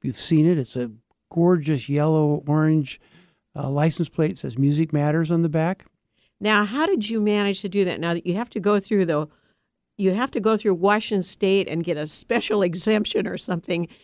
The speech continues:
Speaker 2: in order to do that. I mean, it's amazing, but I see these license plates all over town, and they're, have you seen 'em, Eric? They're yellow and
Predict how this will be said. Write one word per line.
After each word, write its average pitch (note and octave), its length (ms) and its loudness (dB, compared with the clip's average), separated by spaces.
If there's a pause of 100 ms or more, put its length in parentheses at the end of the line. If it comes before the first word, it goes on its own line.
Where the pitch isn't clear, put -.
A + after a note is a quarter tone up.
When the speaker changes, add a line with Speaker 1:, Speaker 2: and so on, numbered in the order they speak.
(120)
Speaker 2:
in A3 180 0
order A3+ 240 4
to G3+ 140 -10
do A#3+ 300 0
that. F#3 280 0
I G3+ 140 0
mean, G3+ 300 2 (500)
it's G#3+ 160 0
amazing, B3 500 2
but F#3+ 140 -2
I A#3 200 0
see C#4 240 -2
these A#3 260 0
license F#3+ 380 -4
plates - 380 -10 (240)
all A#3 220 -2
over A#3 220 -2
town, G#3 540 -2
and G#3 120 2
they're, F#3+ 200 0 (360)
have A#3+ 100 -8
you F4 80 -6
seen D4+ 240 -4
'em, C#4+ 140 -6
Eric? C4 280 -12 (640)
They're G#3+ 220 0
yellow G#3 600 -2
and F#3 180 -6